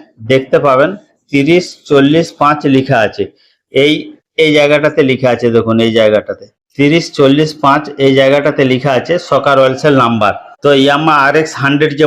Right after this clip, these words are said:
মোটরসাইকেল আছে তার অয়েল সেল জেলিওতে লেগে যাবে,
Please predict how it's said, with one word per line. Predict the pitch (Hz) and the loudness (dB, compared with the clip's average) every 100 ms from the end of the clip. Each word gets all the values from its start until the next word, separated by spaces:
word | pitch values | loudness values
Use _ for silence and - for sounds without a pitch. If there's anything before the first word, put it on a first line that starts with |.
| 135 | 0
মোটরসাইকেল | 131 143 - 147 147 131 | 0 -2 -2 0 0 0
আছে | 117 180 202 _ _ | -2 -6 -8 _ _
তার | 151 160 214 214 - _ 131 | 0 0 -2 -8 -20 _ -2
অয়েল | 139 147 147 | 0 -2 0
সেল | 175 180 107 104 | 0 -2 -8 -2
জেলিওতে | 135 139 151 165 165 185 165 | 0 2 2 2 2 0 2
লেগে | 135 139 147 | 2 2 2
যাবে, | 143 | 2